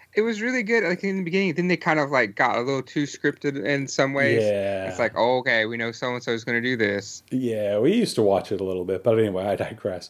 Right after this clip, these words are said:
Speaker 2: Well, Theo, it has been a blast having you on the show. I really thank you for being able to come out and help me reflect and work through these mental gymnastics and to tackle the various perspectives. I don't think we solved everything, but I definitely think we gave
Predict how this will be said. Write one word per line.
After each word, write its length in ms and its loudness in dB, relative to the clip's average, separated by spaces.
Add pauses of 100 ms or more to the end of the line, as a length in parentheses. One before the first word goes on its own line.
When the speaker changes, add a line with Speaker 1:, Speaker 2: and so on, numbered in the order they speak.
(340)
Speaker 2:
Well, 300 4
Theo, 500 4
it 180 2
has 220 4
been 280 2
a 120 2
blast 640 0
having 340 2
you 180 0
on 220 0
the 60 -2
show. 420 4
I 160 0
really 420 4
thank 280 2
you 100 0
for 140 2
being 220 2
able 140 0
to 80 -2
come 260 -2
out 320 2 (340)
and 120 -2
help 300 0
me 180 -2
reflect 680 -2 (280)
and 180 0
work 260 2
through 240 2
these 240 2
mental 320 2
gymnastics 840 -2
and 140 -6
to 80 -6
tackle 480 -2
the 140 -2
various 420 0
perspectives. 640 0 (320)
I 80 0
don't 160 4
think 240 2
we 140 6
solved 440 2
everything, 520 2
but 180 2
I 20 2
definitely 380 2
think 300 0
we 140 4
gave 480 2